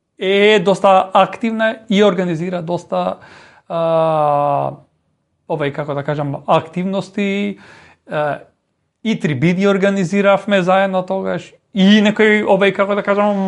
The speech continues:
овај, овај по, по, а, значи, мали протести и така натаму. А, а, значи, се до две илјади четрнаеста година. Две илјади четрнаеста година, а, се очекува нешто да се случи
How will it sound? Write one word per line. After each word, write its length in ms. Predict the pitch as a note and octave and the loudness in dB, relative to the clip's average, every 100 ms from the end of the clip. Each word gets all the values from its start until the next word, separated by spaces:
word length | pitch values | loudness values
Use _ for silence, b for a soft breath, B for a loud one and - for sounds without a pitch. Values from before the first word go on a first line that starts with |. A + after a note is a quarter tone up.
| G3 G3+ G#3+ G#3+ A3 A3+ A3+ G#3+ B3 | -2 -2 -4 -4 -4 -2 -2 -2 2
овај, 680 | G#3 G3 F#3 F#3+ G3 G3+ F#3+ _ | 2 4 4 4 4 2 0 _
овај 320 | F#3+ G3 F3 | 2 2 2
по, 120 | G#3+ G#3 G#3 G3+ G#3+ - | 4 6 6 4 2 0
по, 140 | G3 G3 G3 G3 - _ _ | 2 4 4 0 -12 _ _
а, 260 | G3+ G3 G3 | 0 0 2
значи, 440 | F#3+ F#3+ G#3 G3 | -2 -2 2 2
мали 280 | F#3+ F#3 F3+ | 4 2 0
протести 640 | F3+ F#3+ F#3 F#3+ - G3 F#3 | -2 -4 -2 -6 -6 -6 -4
и 40 | |
така 240 | G3 F#3+ | -4 -6
натаму. 420 | F#3+ F#3 G#3+ C4+ D#4+ B B B B B B | -6 -4 -2 -4 -6 B B B B B B
А, 460 | G#3+ G3 F#3+ F3+ - _ _ _ _ G#3+ | 0 2 4 2 -2 _ _ _ _ -4
а, 320 | F#3+ F#3+ F#3 _ _ _ | -2 0 -4 _ _ _
значи, 420 | - F3 F#3 F#3 | -12 -8 -6 -6
се 160 | - G#3 | -4 -4
до 100 | F3+ | -2
две 140 | F#3 | -2
илјади 240 | F#3+ F#3 | -2 -4
четрнаеста 720 | F3 F3+ E3+ E3+ D#3+ C#3+ - C#3 | -6 -4 -2 0 -2 -2 -6 -6
година. 460 | A#2+ C3+ D#3+ D4 E4+ _ _ _ _ _ _ _ _ | -6 -4 -2 -4 -6 _ _ _ _ _ _ _ _
Две 180 | E3 D3+ F3+ | -10 -6 -4
илјади 220 | G3 G3 F3+ | -2 -2 -2
четрнаеста 640 | E3+ E3+ F3 E3+ C#3 D3+ | -4 -4 -2 -4 -4 -6
година, 560 | C#3 C3 F#3+ A#3+ A3 - _ _ | -4 -4 -2 0 0 -2 _ _
а, 460 | F#3+ F3 F3 E3+ - _ _ _ | 2 4 4 2 -4 _ _ _
се 160 | - F3 | -2 -2
очекува 760 | D3+ - - G#3 A3+ F#3+ E3+ | -2 -2 -2 2 2 2 2
нешто 320 | F3+ E3+ F#3 | 0 -2 -4
да 160 | D#3+ D3+ | -2 -2
се 180 | - C3 | -4 -8
случи 920 | - D3+ C#3+ C3+ B2+ - A3 A3+ | -4 -4 -2 -6 -6 -4 -4 -4